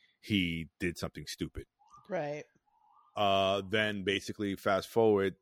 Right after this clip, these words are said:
Speaker 1: to the next season. By the way, Detroit won the, the, the finals too. They made it to the finals and they won.
Speaker 2: Okay.
Speaker 1: Fast forward next season, first game against Detroit of the season, which is this game, November nineteenth. And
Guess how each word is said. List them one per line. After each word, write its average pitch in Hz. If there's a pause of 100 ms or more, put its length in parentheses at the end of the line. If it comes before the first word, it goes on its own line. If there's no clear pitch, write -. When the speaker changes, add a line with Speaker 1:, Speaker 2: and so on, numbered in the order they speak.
(120)
Speaker 1:
to -
the 87
next 104
season. 90
By 107
the 104
way, 92
Detroit 98
won 90
the, 80 (200)
the, 78 (120)
the -
finals 76
too. 73
They 76
made 85
it 92
to 104
the 90
finals 80
and 73
they 73
won. 76
Speaker 2:
Okay. 151 (880)
Speaker 1:
Fast 101
forward 101
next 95
season, 110 (760)
first - (100)
game 98
against 87
Detroit 92
of 87
the 87
season, 85
which 78
is 76
this 90
game, 78
November 76
nineteenth. 71 (640)
And 78